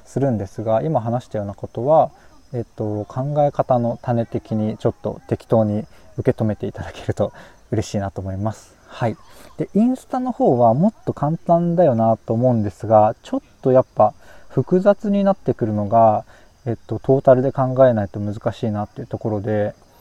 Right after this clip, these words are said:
要は、えっと、タイムライン、まあ、気持ちで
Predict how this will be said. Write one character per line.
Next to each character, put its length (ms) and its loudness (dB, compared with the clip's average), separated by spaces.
要 280 2
は、 340 4
え 200 -4
っ 60 -20
と、 420 -4
タ 220 -4
イ 60 -2
ム 120 -2
ラ 100 4
イ 120 -2
ン、 120 -12
ま 80 -2
あ、 60 -12
気 120 0
持 160 4
ち 200 -10
で 300 0